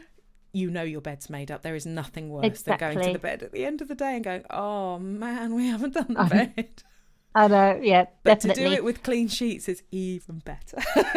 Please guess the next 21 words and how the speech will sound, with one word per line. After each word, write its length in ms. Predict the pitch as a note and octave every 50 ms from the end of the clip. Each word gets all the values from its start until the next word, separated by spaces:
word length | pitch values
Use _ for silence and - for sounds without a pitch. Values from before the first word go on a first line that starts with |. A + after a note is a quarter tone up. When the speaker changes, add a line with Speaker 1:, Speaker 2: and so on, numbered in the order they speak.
| G4+ - -
Speaker 1:
'Cause 120 | - - G#3
Speaker 2:
Yeah. 440 | G3+ F#3+ F#3 F3+ F3+ F3+ F3 F3+ F3 - - - -
Speaker 1:
it 120 | G#3 G#3
feels 320 | - - A3+ G#3+ G#3+ G#3+ -
like 220 | G3+ F#3+ - -
home 340 | - - F3+ F#3 F3+ E3 E3
immediately. 600 | D#3+ E3+ E3+ D#3+ D#3 - D#3+ D#3 - - D#3 D3+
It 120 | D3+ - -
then 160 | D#3+ D#3+ E3
smells 460 | - - - F#3 E3 D#3+ D#3 D#3+ -
like 240 | D#3 D3+ C#3+ C#3 -
home 360 | _ - D3 D3 D3 D3 C#3+ C#3
and, 220 | D3 D3 D3 D3 - - - - - - - - -
you 100 | - E3+
know, 160 | D3+ C#3 C#3+
that 220 | D3 E3 D#3 - -
sort 160 | - - -
of 60 | -
stuff. 360 | - - - D3 C3+ C3+ -
So, 460 | - - - D3+ D3 D3 D3+ D3+ D3+ - -
um, 580 | D#3+ D#3 D#3 D3+ D3+ D#3 D3+ D#3 D3+ D#3 F#3